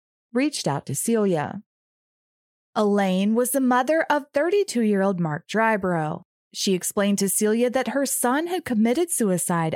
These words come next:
after speaking to Lee Dow online. This had happened all the way back in two thousand and five, before Celia had ever gotten into the chat rooms. In fact, it would later be discovered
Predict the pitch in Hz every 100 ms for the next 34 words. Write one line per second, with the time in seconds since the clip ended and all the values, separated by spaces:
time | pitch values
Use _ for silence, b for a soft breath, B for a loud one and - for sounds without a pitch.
0 | - 214 254 269 - 302 294 - 359 339
1 | 349 208 180 185 160 143 139 139 147 196
2 | 196 165 160 185 _ _ _ _ _ 196
3 | 208 208 208 185 202 208 247 254 254 -
4 | 247 320 392 370 349 220 180 165 170 175
5 | 170 156 143 147 143 143 143 214 202 170
6 | - - _ _ - 208 220 202 - 202
7 | 208 247 269 262 277 - - 262 359 359
8 | 262 185 - 170 151 156 139 - 214 214
9 | - 180 160 143 - - - _ _ _
10 | - 202 196 - 185 208 233 226 262 311
11 | 285 254 262 330 359 294 240 202 - 175
12 | 175 226 269